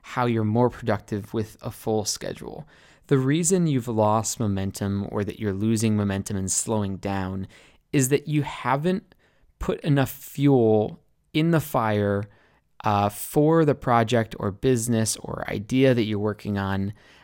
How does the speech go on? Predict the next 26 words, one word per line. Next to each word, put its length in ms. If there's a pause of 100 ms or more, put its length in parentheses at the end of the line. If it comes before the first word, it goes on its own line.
(140)
ahead 340
of 120
time. 300
You 140
haven't 420
filled 480
in 220
those 180
slots 640 (380)
that 100
are 80
coming 480
up 260 (120)
that 180
help 460
you 100
keep 460
the 80
momentum 460
going. 320
It's 160
almost 440
like 400 (720)
you 240
are 220
both 540